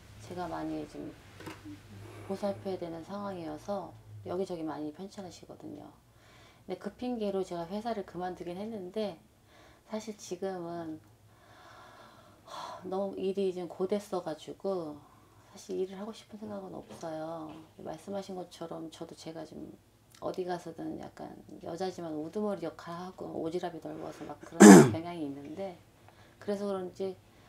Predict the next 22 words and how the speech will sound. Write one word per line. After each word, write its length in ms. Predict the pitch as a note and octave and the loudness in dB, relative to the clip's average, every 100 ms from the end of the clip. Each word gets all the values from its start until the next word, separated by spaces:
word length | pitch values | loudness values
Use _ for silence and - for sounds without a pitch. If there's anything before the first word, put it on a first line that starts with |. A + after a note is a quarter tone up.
| - - - - - - | -20 -20 -20 -20 -20 -16
너무 240 | - G3+ A3 | -8 -4 -2
일이 240 | G3 F#3+ | -2 -4
좀 140 | F#3 E3+ | -6 -10
벅찼고 500 | - - - G#3 G3+ | -12 -12 -8 -10 -8
힘이 280 | G3 C4+ C#4 | -8 -4 -4
들었거든요. 540 | A3+ B3+ - - - F3+ | -6 -12 -12 -12 -10 -6
모든 280 | E3+ F#3+ | -4 -2
걸 120 | G3+ F3 | -2 -4
관여해야 480 | D#3+ D#3+ E3 F#3+ | -8 -8 -8 -8
되니까 760 | F#3+ D#3+ D3 - C#3 C#3+ D3+ D3+ | -8 -8 -10 -10 -12 -10 -10 -10
스스로가. 800 | - - - - - D2+ D#2+ D#2+ - - - - - - - - | -14 -18 -16 -16 -12 -12 -10 -12 -16 -20 -20 -20 -20 -20 -20 -16
그러다 280 | - G3+ G3+ | -8 -2 -2
보니까 260 | F#3+ F#3 | -2 -6
제가 320 | E3 E3 F3 | -10 -8 -6
먼저 320 | D#3+ D#3+ E3 E3 | -4 -4 -2 -2
몸담았던 720 | D3+ F3 G3+ G3+ F#3+ F3+ E3+ | 0 2 2 2 0 -4 -6
그런 280 | - F#3 F3+ | -4 -2 -2
일은 180 | F3 | -4
다시 280 | E3 D#3 - | -8 -8 -6
하고 160 | G3 A#3 | -6 -6
싶지는 320 | - - G#3 | -10 -8 -6
않고 580 | D#3 D#3 - - A#3+ | -6 -8 -10 -4 -2